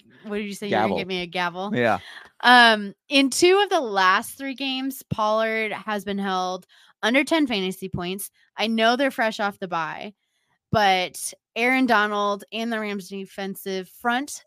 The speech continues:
Speaker 2: will likely look to stop him.
Speaker 1: Yeah.
Speaker 2: And, uh,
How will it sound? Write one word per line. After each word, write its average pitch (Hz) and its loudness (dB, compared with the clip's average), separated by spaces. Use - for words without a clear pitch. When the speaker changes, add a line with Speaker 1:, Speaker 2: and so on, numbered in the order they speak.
Speaker 2:
will 226 -2
likely 196 -2
look 208 -2
to - -12
stop - -8
him. 359 0
Speaker 1:
Yeah. 240 -4
Speaker 2:
And, 240 0
uh, 165 -10